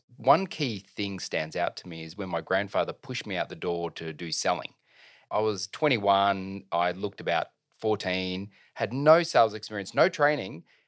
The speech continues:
and he just said, "Go get clients." And I'm like, "I don't know how to do that." So I walked into my first reception. This is in the northern suburbs of Melbourne, like Thomastown. I walk into some factory and talk to the receptionist, go, "Hi, I'm Andrew. I, you know,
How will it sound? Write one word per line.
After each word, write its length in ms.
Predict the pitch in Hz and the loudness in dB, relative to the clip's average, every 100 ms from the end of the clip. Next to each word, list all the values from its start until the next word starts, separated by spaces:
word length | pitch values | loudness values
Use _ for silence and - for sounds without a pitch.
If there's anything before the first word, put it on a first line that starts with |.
| _ - | _ 0
and 260 | 117 117 | 2 0
he 60 | 120 | -2
just 220 | 127 - | -4 -2
said, 160 | 123 110 | 0 2
"Go 120 | 113 | 2
get 140 | 107 | 0
clients." 380 | - 80 - - | -2 -4 -4 -10
And 80 | - | -10
I'm 80 | 95 | -6
like, 300 | 98 98 - _ - | -4 -6 -16 _ -14
"I 60 | - | -8
don't 100 | 156 | -6
know 80 | 156 | -6
how 80 | 165 | -6
to 80 | |
do 160 | 135 127 | -10 -8
that." 280 | 135 135 180 _ - - - | -4 -4 -6 _ -20 -20 -2
So 120 | - | 4
I 60 | 143 | 6
walked 340 | 175 208 208 | 8 4 4
into 140 | 170 | -6
my 180 | 135 104 | -2 -2
first 560 | 98 - 113 110 - - _ - | -2 2 2 2 -8 -20 _ -12
reception. 520 | 107 - 107 - 131 | -6 -2 -2 -4 -8
This 120 | 127 | -8
is 100 | 107 | -10
in 60 | 98 | -8
the 60 | |
northern 420 | 95 95 95 92 | -6 -4 -6 -6
suburbs 400 | 90 95 90 85 | -8 -6 -6 -8
of 60 | 87 | -8
Melbourne, 380 | 87 85 90 82 | -6 -6 -6 -8
like 180 | 76 - | -10 -8
Thomastown. 580 | 101 98 - 73 76 | -8 -6 -4 -4 -2
I 60 | 110 | -4
walk 320 | 87 101 101 | -2 -2 -2
into 140 | 95 87 | -6 -6
some 180 | 85 | -8
factory 480 | 82 95 92 - 90 | -2 -2 -2 -4 -6
and 140 | 82 78 | -6 -10
talk 160 | 85 | -14
to 60 | 82 | -12
the 60 | 78 | -8
receptionist, 580 | 78 82 - - 82 | -6 -4 -6 -10 -8
go, 120 | 87 85 | -4 0
"Hi, 280 | 90 92 | 0 0
I'm 260 | 87 82 92 | -4 -8 -12
Andrew. 420 | 120 143 135 139 | -10 -10 -6 -4
I, 100 | - | -2
you 260 | 151 147 - | -4 -8 -6
know, 120 | - | -6